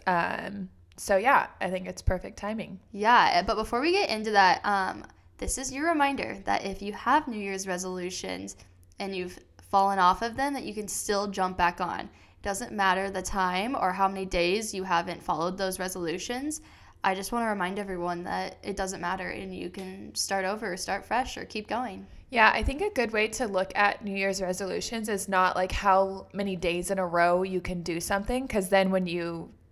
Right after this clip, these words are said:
Speaker 1: mess up, you stop and you give up. Just look at it as, like, overall, each day, can you be a little bit better? Uh, so, yeah, if you kinda fallen off, uh,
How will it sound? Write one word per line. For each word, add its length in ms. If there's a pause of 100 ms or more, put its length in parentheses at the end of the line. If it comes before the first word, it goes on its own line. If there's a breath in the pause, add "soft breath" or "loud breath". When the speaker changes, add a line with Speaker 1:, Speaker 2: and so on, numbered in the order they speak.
(260)
Speaker 1:
mess 320
up, 340
you 120
stop 400
and 100
you 60
give 180
up. 260 (400 loud breath)
Just 280
look 180
at 120
it 180
as, 300
like, 280 (100)
overall, 800 (580)
each 300
day, 240
can 180
you 100
be 140
a 80
little 220
bit 180
better? 400 (120)
Uh, 360
so, 300
yeah, 220
if 180
you 100
kinda 300
fallen 260
off, 480
uh, 320